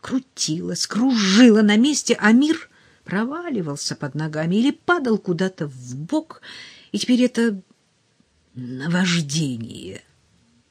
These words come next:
предсказанное Сусанной Борисовной мистическое нападение,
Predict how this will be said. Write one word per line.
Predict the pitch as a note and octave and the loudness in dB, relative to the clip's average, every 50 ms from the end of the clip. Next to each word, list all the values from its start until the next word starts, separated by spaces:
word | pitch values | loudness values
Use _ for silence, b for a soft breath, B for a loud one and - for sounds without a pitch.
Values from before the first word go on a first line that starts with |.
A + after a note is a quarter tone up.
| _ _ _ _ _ _ | _ _ _ _ _ _
предсказанное | - D#3+ D#3 E3 E3 - - - - - G#3 G#3 G#3 F3 F3+ F3 E3 D#3 D3+ D3 | -6 -2 -2 -2 0 0 -2 -2 0 2 2 2 2 2 2 2 2 0 -2 -4
Сусанной | D3 - - - F3+ F3 - - - F#3+ F3+ E3 D#3 D3+ D3 | -4 -4 -4 -4 -4 -4 -4 -2 0 0 0 0 0 -2 -2
Борисовной | C#3+ - D#3+ D3+ D#3 D3+ - - C#3+ C#3+ D#3 E3 | -2 -2 0 0 0 -2 -4 -4 -4 -2 2 4
мистическое | F3+ G3 G#3+ G3+ - - - - - - A#3 F#3+ - - - D3 - - - - D3 D3 | 6 6 6 6 4 -2 -6 -4 2 2 2 2 2 -2 -4 -4 -4 -6 -6 -6 -6 -6
нападение, | D3+ D#3 - - F3 F#3+ F3 F3 F3+ E3 D#3 E3 F#3 G#3 B3 | -6 -6 -4 -4 -4 -2 0 2 0 0 0 -2 -4 -6 -8